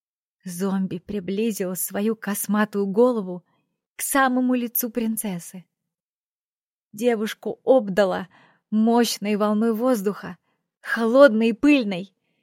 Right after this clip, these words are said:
Гнилые ноздри раздулись, затрепетали,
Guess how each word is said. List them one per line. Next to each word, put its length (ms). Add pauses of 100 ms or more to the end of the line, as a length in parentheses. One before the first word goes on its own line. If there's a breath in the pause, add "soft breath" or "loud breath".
(480)
Гнилые 540
ноздри 460
раздулись, 760 (400)
затрепетали, 960